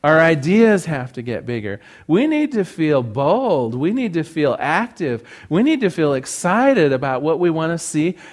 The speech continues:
happen in our life, because that's what can overcome our thoughts of smallness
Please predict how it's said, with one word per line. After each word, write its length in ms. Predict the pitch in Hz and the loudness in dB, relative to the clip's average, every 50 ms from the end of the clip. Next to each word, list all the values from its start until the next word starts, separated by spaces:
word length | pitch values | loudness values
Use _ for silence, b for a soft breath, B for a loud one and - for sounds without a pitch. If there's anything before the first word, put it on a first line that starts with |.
| B | B
happen 380 | B 165 160 160 160 - 170 170 | B -2 -2 -2 -2 -2 -4 -2
in 160 | 165 165 165 | -2 -2 -2
our 160 | 165 160 160 | -2 -2 0
life, 300 | 170 180 165 123 113 - | 0 0 0 -2 -4 -4
because 340 | - 147 - 175 160 143 120 | -6 -2 0 0 0 0 -2
that's 560 | 117 151 156 196 240 262 214 175 170 - - B B B B B | -2 0 0 0 2 2 0 0 -2 -4 -8 B B B B B
what 220 | B 165 185 185 185 | B 2 4 4 2
can 160 | - 208 190 | 0 -2 0
overcome 800 | - 160 165 175 180 185 233 240 233 - 165 139 127 127 139 139 | 0 0 2 2 2 0 -2 -6 -4 -4 -4 -4 -2 -4 -4 -4
our 180 | 139 139 143 | -2 -4 -4
thoughts 420 | 143 - 127 123 123 123 - - - | -4 -4 -6 -4 -4 -6 -8 -12 -12
of 240 | - 135 135 127 | -8 -6 -6 -6
smallness 760 | 120 - - 151 151 147 147 151 151 147 147 147 143 - - | -8 -10 -6 -4 -2 -2 0 -2 -2 -4 -6 -8 -8 -12 -16